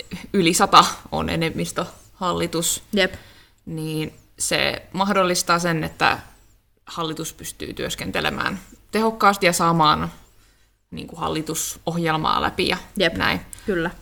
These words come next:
Speaker 2: Äänestyksissä enemmistö on tärkeä.
Speaker 1: Joo.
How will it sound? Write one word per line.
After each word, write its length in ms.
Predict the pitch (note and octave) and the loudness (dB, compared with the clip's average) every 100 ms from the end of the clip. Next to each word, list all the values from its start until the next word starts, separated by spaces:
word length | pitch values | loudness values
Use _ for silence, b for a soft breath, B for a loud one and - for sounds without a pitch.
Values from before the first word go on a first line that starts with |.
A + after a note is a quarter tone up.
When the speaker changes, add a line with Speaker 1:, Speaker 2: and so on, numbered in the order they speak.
| - - - | -20 -16 0
Speaker 2:
Äänestyksissä 640 | G3 F#3+ - B3+ C4+ - | 2 2 -2 -4 2 2
enemmistö 580 | A3+ G#3+ E3+ D#3 - - - - - | 4 2 2 -2 -4 -6 -12 -16 -12
on 160 | D3 | -10
tärkeä. 420 | C3+ A#2+ - B2 - - - | -8 -8 -8 -10 -10 -12 -4
Speaker 1:
Joo. 300 | E3 E3 | 0 0